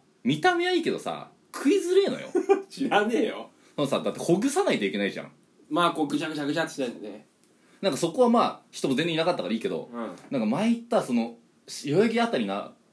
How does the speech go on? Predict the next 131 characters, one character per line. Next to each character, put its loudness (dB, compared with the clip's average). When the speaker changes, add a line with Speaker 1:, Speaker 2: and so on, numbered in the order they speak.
Speaker 1:
な -4
ん -12
か -16
結 0
構 -4
有 0
名 0
な 0
う 0
ど -2
ん -2
屋 -4
さ -4
ん、 -2
Speaker 2:
う 0
ん。 -6
Speaker 1:
行 2
列 -4
で 0
き -14
て -14
て -10
並 -2
ん -2
で、 0
Speaker 2:
う -14
ん。 -12
Speaker 1:
な -2
ん -6
か -8
カ 2
ウ 2
ン -4
タ 0
ー 4
も 2
近 -2
く -16
て -8
さ、 -8
隣 -2
と。 -6
Speaker 2:
う -8
ん。 0
Speaker 1:
こ 0
れ 8
を 0
ぐ 0
ち 2
ゃ 6
ぐ 0
ち -4
ゃ -2
し -10
て -4
い 2
い 0
の 0
か -4
み -4
た -4
い -6
な -6
感 -6
じ -6
で -10
さ、 -8
Speaker 2:
う -18
ん。 -10
Speaker 1:
め 0
ち 0
ゃ 6
恐 4
る 6
恐 2
る -4
食 -4
べ -4
て -8
さ、 -10
Speaker 2:
一 -16
本 -2
一 -10
本 -6
タ -6
イ -8
プ -20
か。 -16
Speaker 1:
そ -12
う。 -10
全 0
然 2
美 2
味 -4
し -10
い -6
Speaker 2:
あ -12
あ。 -20
Speaker 1:
感 -4
じ 0
な 0
か -4
っ -14
た -18
し、 -10
し -16
か 0
も -2
そ -6
こ、 -2
Speaker 2:
う -16
ん。 -
Speaker 1:
そ -4
こ -4
の -2
代 0
々 0
木 -4
の -4
店 -2
は 0
大 0
盛 -2
り -
無 0
料 0
だ -6
っ -18
た -12
の -4
に、 -8